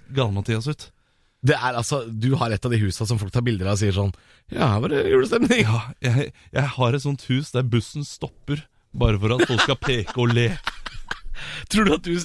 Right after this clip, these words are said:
Speaker 2: huset ditt snart blir en, eh, stopp på disse sightseeingbussene Oslo rundt?
Speaker 1: Nei, det håper jeg ikke.
Speaker 2: Will
Speaker 1: Det
Speaker 2: stop at, eh,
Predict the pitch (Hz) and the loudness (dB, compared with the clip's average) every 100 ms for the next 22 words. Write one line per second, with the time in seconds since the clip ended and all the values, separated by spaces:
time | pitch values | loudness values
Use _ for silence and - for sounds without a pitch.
0 | 143 139 131 143 147 127 123 117 113 123 | -2 0 0 -2 -2 -2 -2 -2 -2 -4
1 | - 113 113 - 101 - 139 127 - 113 | -6 -2 -2 0 -4 -4 -4 -2 0 -2
2 | 107 - - - 117 101 - 131 120 117 | -2 -8 -2 0 2 0 0 0 2 2
3 | - 135 143 143 - 127 123 165 220 160 | 0 0 2 0 0 0 2 2 0 -4
4 | 139 110 110 110 117 - 104 - 127 139 | -2 0 2 2 2 0 -2 -2 2 4
5 | 147 127 160 165 160 151 - 147 139 135 | 6 6 4 2 2 0 0 2 2 4
6 | 131 131 | 2 -2